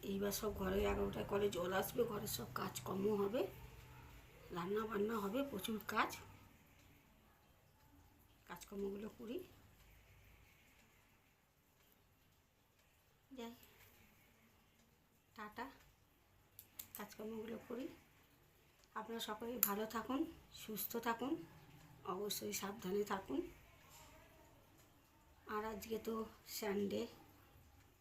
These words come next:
একটা ছুটির দিন। যারা যারা অফিস কাচারি করেন সারা হপ্তাহ, যারা দৌড়ঝাঁপ করেন, তাদের আজকে একটা আনন্দের দিনই বলা চলে,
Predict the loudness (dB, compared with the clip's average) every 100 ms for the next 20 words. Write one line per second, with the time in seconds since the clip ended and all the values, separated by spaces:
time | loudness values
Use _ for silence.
0 | -20 -20 -20 -20 -18 -20 -20 -12 -10 -6
1 | -6 -4 -4 -2 -4 -2 0 0 0 -8
2 | -20 -20 -20 -20 -20 -14 -8 -2 0 2
3 | 2 2 2 0 0 0 0 0 0 2
4 | 4 4 2 -4 -10 -20 -20 -20 -20 -16
5 | -6 -2 -2 -2 -4 -2 -2 -2 -6 -20
6 | -20 -20 -20 -20 -12 -8 -6 -6 -10 -18
7 | -20 -16 -2 2 2 0 -4 -6 -2 2
8 | 0 -2 -10 -10 -6 -4 -4 -8 -8 -2
9 | 6 8 10 8 4 -2 -2 -4 -8 -10
10 | -12 -14 -16 -16 -18 -20 -20 -10 0 2
11 | 6 4 4 0 0 2 2 0 -4 -18
12 | -16 -8 -4 -2 -2 -4 -2